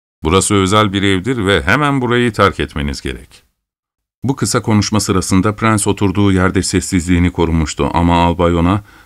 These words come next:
sanki "Tanrı aşkına cevap versenize," der gibi bakınca ağzındaki proyu çekip söze girişti.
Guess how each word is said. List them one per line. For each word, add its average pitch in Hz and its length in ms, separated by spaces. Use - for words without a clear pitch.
sanki 95 600
"Tanrı 90 320
aşkına 76 380
cevap 92 340
versenize," 95 600
der 95 240
gibi 85 280
bakınca 101 480
ağzındaki 92 680
proyu 85 320
çekip - 380
söze 78 260
girişti. 65 500